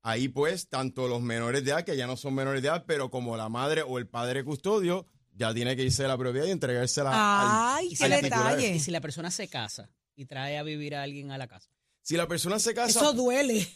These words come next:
Speaker 1: Si la persona se casa, <laughs> todavía tiene derecho, eh, a tener hogar seguro los hijos menores de edad. En, no tiene que ver el estado matrimonial de la, de la madre o el padre custodio, tiene que ver dónde residen esos menores de edad. Ese es el hogar seguro.
Speaker 2: Y,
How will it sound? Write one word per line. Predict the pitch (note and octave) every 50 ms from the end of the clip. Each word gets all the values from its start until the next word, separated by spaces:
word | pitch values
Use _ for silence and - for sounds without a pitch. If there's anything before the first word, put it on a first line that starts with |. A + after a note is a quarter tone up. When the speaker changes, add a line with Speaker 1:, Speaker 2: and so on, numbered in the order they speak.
| - - - -
Speaker 1:
Si | - D3+ D3+
la | D3 D3
persona | C#3 C#3 C3 - D3+ D#3+ E3+
se | E3+ - G3+ F#3+
casa, | G#3+ G#3+ A3 A3 A#3 A3 G#3+ G#3+
<laughs> | G#3+ - - - F3+
todavía | F#3 F3 D#3+ D#3 D3+ D3+ D3+ D3+ E3 F3+ G3+ G#3 G3+
tiene | F3+ F#3 F#3+ G3
derecho, | G3 G3 F#3+ F#3+ G3 F#3+ F#3 - G3 G3 F#3+ - -
eh, | D#3+ D3 C#3+ C#3 C#3 C#3 C3+ C3
a | C3 C3 C3+
tener | B2 C3+ C3+ C3+ C#3
hogar | D3+ D#3+ E3 E3 D#3+
seguro | - E3+ E3 E3 E3+ F3 F3 F3 F3 E3+
los | D#3+ D3 C#3 C3 B2+ C3
hijos | D#3 D#3+ E3 E3+
menores | E3 D#3+ D#3 D#3 D#3 D#3 D#3 C#3
de | C#3+
edad. | C3+ B2 G#2 F#2 - _ _ _ _ _ -
En, | D3 D3 D3 D3+ D#3+ D#3+ D3+
no | D3+ D#3 E3+
tiene | - F#3+ G3+ G#3 G#3
que | F#3+ G#3
ver | G#3 G#3+ G#3+ A3 G#3+ G#3 -
el | E3 E3+ D#3 D3+
estado | C#3+ B2 - - D#3+ E3 F3 F3+
matrimonial | F3+ F3+ E3+ F3 F3 F3 F3 F3 F3+ F#3 F3 D3+
de | D#3+ D3
la, | D3 C3+ C3 B2+ B2 A#2+ A2+
de | A2 A#2 C3
la | B2+ B2+ B2+
madre | C3 C#3+ D#3 F3 F#3 F3+
o | E3+
el | D#3 B2
padre | D3+ D3 D3+ D#3+
custodio, | E3+ F3 - - F#3+ F#3 F#3 F3
tiene | C#3+ D#3 D#3+ D#3+
que | E3+
ver | F3 F#3 F#3 C#3 C#3
dónde | C#3 F3 F#3 G3 G3+ F#3+ F#3+ F3
residen | E3 E3 D3+ - F#3 F#3+ F#3 D#3+
esos | D3+ C3+ D#3 D3+
menores | D3 D3+ C#3+ C#3 C#3 B2+
de | A#2 A#2
edad. | G2 E2+ D#2+ D2 _ _ _ _ _ _ -
Ese | D#3 F3 F3+ - F3+
es | D#3+
el | C#3+
hogar | C3 A#2+ A2 G2+
seguro. | - - G#2 F2 - D4+
Speaker 2:
Y, | C#4+